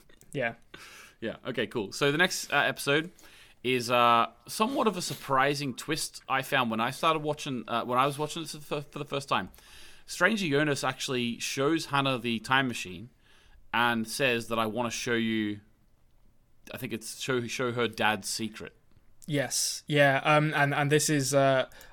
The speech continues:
Speaker 1: after this scene, or, well, before this scene, I suppose,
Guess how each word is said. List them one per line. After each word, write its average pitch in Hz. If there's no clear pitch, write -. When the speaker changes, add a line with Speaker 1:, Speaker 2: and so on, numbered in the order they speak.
Speaker 1:
after 156
this 156
scene, 131
or, 135
well, 123
before 131
this 123
scene, 123
I 123
suppose, 123